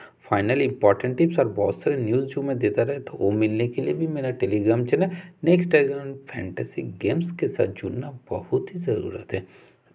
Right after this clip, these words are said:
अगर आप नहीं जुड़ेंगे, तो बहुत कुछ जानकारी से अधूरा रह जाएंगे। ये आप दो तरीके से ज्वाइन कर सकते हैं, कि Telegram में कि next target on fantasy गेम्स search करके ज्वाइन हो जाए,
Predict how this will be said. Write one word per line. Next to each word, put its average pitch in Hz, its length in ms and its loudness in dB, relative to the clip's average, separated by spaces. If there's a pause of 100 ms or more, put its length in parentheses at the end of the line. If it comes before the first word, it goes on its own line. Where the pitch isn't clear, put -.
अगर 101 300 4
आप 139 160 -6
नहीं 104 220 0
जुड़ेंगे, 131 460 2
तो 175 140 0
बहुत 120 360 -2
कुछ 160 100 -8
जानकारी 107 440 0
से - 160 -8
अधूरा 143 340 6
रह 90 180 4
जाएंगे। 87 400 -6 (360)
ये 120 120 6
आप 165 80 2
दो 147 280 4
तरीके 165 360 2
से 120 100 6
ज्वाइन 92 340 0
कर 87 140 0
सकते 87 360 -4
हैं, 104 100 0
कि 131 80 4
Telegram 110 580 0
में 135 100 -6
कि 123 120 -8
next - 760 -12
target 127 420 -2
on 117 140 -4
fantasy 107 540 -4
गेम्स 101 180 -6
search - 300 -10
करके - 260 -4
ज्वाइन 110 280 0
हो 117 80 0
जाए, 156 200 2